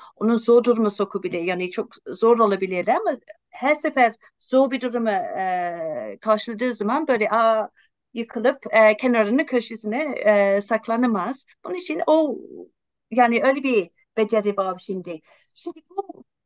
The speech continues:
nereden geliyor, nasıl geliştirilebilir? Çünkü gerçekten geliştirilebilir bir şey. Bunun bir üç kaynak var diye, e, özetleniyor. Bir tanesi yani içten gelen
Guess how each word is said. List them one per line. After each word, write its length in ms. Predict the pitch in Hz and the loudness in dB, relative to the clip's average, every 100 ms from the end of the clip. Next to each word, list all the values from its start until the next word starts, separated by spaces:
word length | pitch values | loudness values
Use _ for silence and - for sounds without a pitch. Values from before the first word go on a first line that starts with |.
| - | 4
nereden 500 | 269 359 370 320 254 | 6 6 4 4 4
geliyor, 360 | 240 202 196 | 4 2 0
nasıl 300 | 233 269 311 | 0 -4 -4
geliştirilebilir? 640 | 262 233 226 208 196 208 262 | -2 -4 -8 -12 -10 -8 -4
Çünkü 200 | 302 233 | -4 0
gerçekten 480 | 233 220 202 220 | -2 -2 -4 -4
geliştirilebilir 880 | 208 202 202 208 196 196 190 208 196 | -2 -2 -4 -6 -6 -4 -2 -2 -4
bir 80 | 196 | -6
şey. 340 | - 170 247 - _ _ _ - | -6 -8 -8 -14 _ _ _ -10
Bunun 240 | 311 349 | -8 -6
bir 240 | 339 330 - | -6 -4 -4
üç 220 | 359 - | -6 -4
kaynak 540 | - 302 262 226 - | 0 2 2 0 0
var 220 | 202 160 | 2 2
diye, 360 | 208 180 151 131 _ _ - | 0 2 0 -2 _ _ -2
e, 40 | 180 175 170 165 160 156 151 139 110 - - _ _ _ _ | 0 0 -2 -2 -4 -4 -8 -10 -12 -20 -20 _ _ _ _
özetleniyor. 840 | 190 196 214 - 190 190 170 214 370 | -6 -2 -4 -4 -6 -6 -4 -6 -6
Bir 100 | 392 | -10
tanesi 380 | 381 269 262 427 370 - | -8 -8 -4 -2 -2 2
yani 200 | 277 277 | 2 2
içten 520 | - 330 - 294 247 | -2 -4 0 2 4
gelen 400 | 233 208 175 | 4 4 2